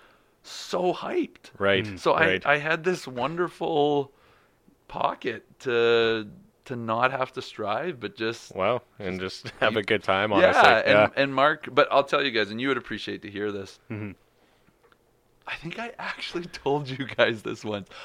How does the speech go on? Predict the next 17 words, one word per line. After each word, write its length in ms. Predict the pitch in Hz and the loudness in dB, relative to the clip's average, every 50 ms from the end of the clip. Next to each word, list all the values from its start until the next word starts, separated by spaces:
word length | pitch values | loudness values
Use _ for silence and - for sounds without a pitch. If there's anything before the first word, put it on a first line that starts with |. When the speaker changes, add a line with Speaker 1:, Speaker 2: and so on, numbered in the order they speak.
| - - | -6 0
Speaker 1:
I 140 | - 131 139 | 2 2 2
did. 400 | 135 131 120 127 156 170 151 123 | 2 -2 -2 0 4 4 4 4
It 80 | 113 123 | 2 0
may 160 | 131 139 147 | 0 0 0
not 140 | 151 156 156 | 2 0 0
have 80 | 151 | 0
been 140 | 139 135 131 | -2 -4 -4
your 100 | 131 127 | -4 -4
class. 360 | - - 127 113 113 110 - - - - - - - - - _ - - | 2 4 6 6 6 4 0 -6 -20 -20 -20 -20 -20 -20 -20 _ 0 4
I 120 | 110 113 | 4 4
was 260 | 135 143 165 151 127 | 4 2 0 -2 -2
literally 720 | 120 113 113 117 123 127 - - - 120 117 110 107 104 104 | -4 -4 0 0 0 0 -2 -4 -4 -4 -2 -2 -2 -4 -4
one 360 | 101 95 92 101 101 104 110 | -6 -6 -6 -6 -6 -8 -10
page 340 | 110 - - 104 104 104 101 | -10 -8 -6 -6 -6 -6 -8
ahead 240 | 101 - - 98 95 | -8 -8 -6 -8 -8
of 140 | 101 92 92 | -10 -12 -12
you 340 | 98 92 92 92 95 95 | -12 -12 -10 -10 -12 -14